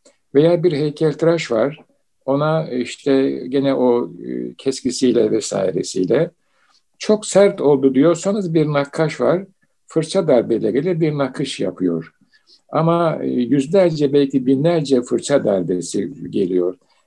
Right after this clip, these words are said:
Yüzlerce, binlerce belki çekiç, belki murç darbesi geliyor. Ancak ondan sonra eser ortaya çıkıyor. Benim gördüğüm kadarıyla, yani, e, divan şiiri de böyle.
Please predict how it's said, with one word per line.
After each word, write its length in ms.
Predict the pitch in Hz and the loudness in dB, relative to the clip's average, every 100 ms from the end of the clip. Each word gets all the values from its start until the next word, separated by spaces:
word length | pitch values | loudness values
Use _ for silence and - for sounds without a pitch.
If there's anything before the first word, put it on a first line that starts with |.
| _ | _
Yüzlerce, 640 | 117 117 165 160 139 139 120 | -2 2 4 4 4 2 2
binlerce 600 | 127 139 143 131 113 110 | 0 2 2 2 0 0
belki 320 | 104 - 110 | -2 -2 -4
çekiç, 560 | 117 - 117 - - | -4 -2 -4 -4 -4
belki 340 | - 107 - 113 | -2 -2 0 0
murç 460 | 110 107 - - | 0 -2 -4 -8
darbesi 420 | 101 90 110 - - | -4 -2 -2 -4 0
geliyor. 460 | 98 107 160 175 - _ _ - | 2 4 4 2 -4 _ _ -4
Ancak 380 | 135 139 147 - | -2 0 -2 -2
ondan 360 | 120 117 156 | -4 0 0
sonra 240 | 147 113 98 | 0 -2 -2
eser 360 | - - 92 - | -2 -2 -2 -2
ortaya 640 | 67 80 85 _ 78 82 | -4 -6 -8 _ -6 -4
çıkıyor. 460 | 85 - 85 76 - - _ _ _ - - _ _ _ _ | -6 -6 -4 -4 -6 -20 _ _ _ -20 -20 _ _ _ _
Benim 220 | 170 220 196 | 4 4 6
gördüğüm 400 | 175 160 170 160 | 4 4 2 2
kadarıyla, 680 | 113 107 95 90 104 156 - _ _ _ _ _ - | -2 0 -2 -2 -2 -4 -10 _ _ _ _ _ -12
yani, 480 | 107 104 101 107 | -8 -6 -4 -4
e, 280 | 120 - - 58 60 - 113 - - | -4 -4 -4 -4 -4 -4 -4 -6 -2
divan 340 | 127 143 196 185 | 2 4 4 2
şiiri 380 | - 147 147 147 | 0 0 2 2
de 180 | 139 | 2
böyle. 460 | 113 131 92 101 | 4 4 4 0